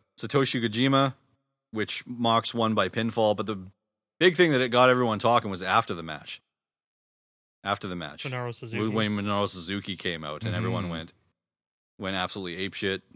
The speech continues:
Speaker 1: And, uh, I know our buddy Mike Menza, who was there with us that night, he was absolutely freaking out about Suzuki. And I was
Speaker 2: <laughs>
Speaker 1: like,
Speaker 2: Lost his mind.
Speaker 1: Yeah, lost his mind. I was like, "Okay, Mike. Yeah, like, that's cool." But, uh, <laughs> yeah, their, their match that they had on Dynamite, I guess they ran out of time.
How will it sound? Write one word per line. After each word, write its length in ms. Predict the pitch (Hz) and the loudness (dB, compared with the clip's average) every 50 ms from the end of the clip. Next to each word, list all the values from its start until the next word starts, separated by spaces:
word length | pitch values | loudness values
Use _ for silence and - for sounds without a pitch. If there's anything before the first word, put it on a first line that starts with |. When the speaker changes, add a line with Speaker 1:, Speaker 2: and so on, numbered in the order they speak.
| _ _ | _ _
Speaker 1:
And, 540 | 92 87 87 85 85 82 82 82 82 82 87 | -10 -8 -6 -6 -6 -8 -8 -8 -8 -6 -6
uh, 400 | 85 82 80 80 80 80 80 76 _ _ _ _ _ _ _ _ _ _ _ _ - - - | -4 -4 -4 -4 -6 -6 -6 -8 _ _ _ _ _ _ _ _ _ _ _ _ -16 -12 -8
I 60 | 98 | -4
know 80 | 98 | 0
our 100 | 95 95 | 0 0
buddy 200 | 90 95 95 92 | 2 0 0 0
Mike 240 | 90 92 92 90 - | 0 -2 -4 -4 -4
Menza, 280 | 95 90 92 92 92 92 | -4 -6 -4 -4 -4 -4
who 120 | 92 92 | -4 -4
was 100 | 90 85 | -8 -6
there 160 | 85 92 90 | -4 -4 -4
with 140 | 92 87 95 | -4 -2 -4
us 100 | 95 90 | -6 -4
that 180 | - 98 92 92 | -2 -2 -2 -2
night, 200 | 95 92 90 85 | -2 -4 -4 -2
he 140 | 95 107 113 | -2 -2 0
was 140 | 110 107 | 0 0
absolutely 360 | 95 87 90 85 101 95 82 80 | -2 -2 -2 -2 -4 -8 -8 -8
freaking 340 | - - 104 92 87 98 90 | -8 -6 -6 -6 -4 -4 -2
out 120 | 95 104 101 | 0 0 0
about 200 | 90 87 76 - | 0 -4 -6 -6
Suzuki. 440 | - 80 76 87 82 73 82 85 | -8 -8 -8 -8 -10 -8 -8 -6
And 80 | 85 87 | -6 -4
I 60 | 87 | -4
was 160 | 87 - 92 | -4 -4 -2
Speaker 2:
<laughs> 0 | |
Speaker 1:
like, 280 | 98 90 85 87 - 147 | 0 -2 -2 -2 -4 -4
Speaker 2:
Lost 240 | 139 131 131 127 - | -4 -4 -4 -4 -6
his 120 | 135 120 | -8 -10
mind. 260 | 117 113 107 107 110 | -10 -10 -12 -8 0
Speaker 1:
Yeah, 220 | 113 123 135 135 120 | 2 6 8 8 8
lost 300 | 113 113 117 127 139 135 | 8 8 8 6 6 6
his 120 | 117 101 92 | 2 -6 -4
mind. 280 | 95 123 139 110 - | -2 0 0 0 0
I 40 | 135 | -2
was 160 | 127 107 127 | -2 -2 0
like, 280 | 120 117 107 104 - - - - | 2 2 2 2 -2 -6 0 0
"Okay, 300 | 170 220 - 392 427 311 | 0 2 4 2 2 2
Mike. 260 | 147 98 85 82 - | 2 0 -2 -2 -4
Yeah, 140 | 127 110 110 | -2 0 0
like, 460 | 110 113 131 139 123 107 107 - - _ - - - - - - - - _ _ - | 0 -2 0 2 2 2 0 0 -8 _ -20 -20 -20 -20 -20 -20 -20 -20 _ _ -4
that's 140 | - 156 - | -4 -4 0
cool." 240 | - 120 110 151 185 | 2 2 2 4 2
But, 260 | 135 113 104 - - | 0 -2 -2 4 4
uh, 380 | 131 120 113 107 107 104 98 98 - 233 - _ _ - - | 6 6 8 6 4 2 0 0 -2 -4 -4 _ _ -12 -12
<laughs> 400 | - _ _ - 110 - _ - | -12 _ _ -12 -12 -12 _ 0
yeah, 120 | - 147 147 | 4 6 8
their, 120 | 151 160 165 | 8 8 8
their 160 | 160 165 156 | 8 6 6
match 240 | 160 175 208 220 - | 8 6 6 4 2
that 100 | 214 165 | 2 4
they 120 | 156 131 | 4 6
had 160 | 135 156 151 | 6 6 6
on 100 | 127 110 | 6 4
Dynamite, 540 | 104 107 117 131 123 107 98 95 92 - - | 4 2 4 4 2 2 0 0 -2 -2 -2
I 100 | 104 101 | -2 2
guess 160 | 104 117 117 | 2 2 2
they 140 | - 123 110 | 4 2 2
ran 180 | 107 107 110 110 | 4 2 2 2
out 140 | 101 87 | 0 -2
of 40 | 78 | -4
time. 380 | - - 95 95 107 117 123 | -4 -4 -4 -2 -2 -2 -4